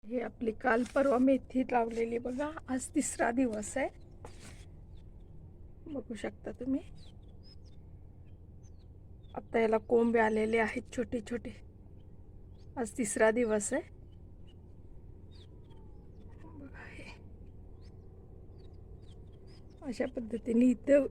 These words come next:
कोथिंबीर लावली. अजून कोथिंबीरीला यायला वेळ आहे, ते सुद्धा दाखवेन तुम्हाला. ही आपण इथं गवारीची रोपं करून ठेवलेली आहेत. त्यानंतर आता सगळ्या झाडांना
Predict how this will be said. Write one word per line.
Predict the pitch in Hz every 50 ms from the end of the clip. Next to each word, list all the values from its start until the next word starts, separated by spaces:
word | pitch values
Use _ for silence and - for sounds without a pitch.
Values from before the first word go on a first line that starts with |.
| - -
कोथिंबीर | - 269 - - - 240 240 226 262 240
लावली. | 247 240 208 202 202 202 208
अजून | 214 226 214 240 254
कोथिंबीरीला | 247 - 262 240 - - 240 240 247 254 254 254 254 254 262 262
यायला | 262 247 233 226 226 233 247 254
वेळ | 247 240 247 254 262
आहे, | 254 277 320 - - - - - - - - - - - - -
ते | - 240 220
सुद्धा | - - 233 196 226
दाखवेन | 226 240 233 214 - - 226 208 208
तुम्हाला. | 208 202 196 208 233 233 233 254 277 - - - - - - -
ही | 233 233
आपण | 214 202 - - 226 220
इथं | 220 214 - 233 220 208
गवारीची | 233 220 214 214 214 214 226 214 - - 240
रोपं | 226 233 226 214 - - 240 240
करून | - 262 240 226 214 214
ठेवलेली | 202 - 220 202 196 202 196 196 202 220
आहेत. | 254 302 - - - - - - - - - - - - - - - - - - - - - - - - - - - - - - - - - - - - - - - -
त्यानंतर | 220 226 226 214 214 214 208 196 - 226 214 220
आता | 214 - - - 226 240 247 240 226 - - - - - - - - - - - - - - - - - - - - - - - - - - - - - - - - -
सगळ्या | - - 240 208 214 208 233 226
झाडांना | 214 220 233 226 202 208 208 214 208 208